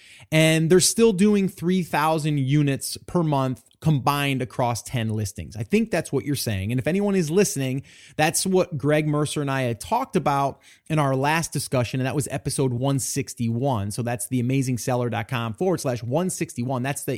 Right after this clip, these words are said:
interview I did with Greg. Actually, it was more like a discussion going back and forth, talking about different product, um, criteria and kind of like, uh, how to find products that are doing well without a lot of reviews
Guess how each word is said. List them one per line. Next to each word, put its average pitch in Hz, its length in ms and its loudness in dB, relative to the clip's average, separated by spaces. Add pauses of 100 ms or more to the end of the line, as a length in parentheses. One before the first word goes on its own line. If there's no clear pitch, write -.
interview 165 340 2
I 131 60 0
did 131 120 -2
with 120 140 -4
Greg. 190 360 0 (280)
Actually, 135 340 0
it 110 100 -4
was 123 280 -2
more 139 220 2
like 127 160 0
a 113 60 -4
discussion 151 500 -2
going 123 220 -2
back 123 180 -2
and 113 100 -4
forth, 135 220 -2
talking 120 320 -4
about 113 240 -2 (300)
different 139 320 0
product, 135 480 -2 (260)
um, 113 160 -2
criteria 135 880 2
and 123 360 0 (240)
kind 208 180 2
of 185 80 2
like, 151 360 2
uh, 135 320 2
how 165 320 2
to 175 220 -2
find 147 680 -2
products 139 420 -2
that 127 140 -2
are 127 80 0
doing 143 420 4
well 139 320 2
without 131 280 0
a 160 40 0
lot 147 200 2
of 131 80 2
reviews 135 680 4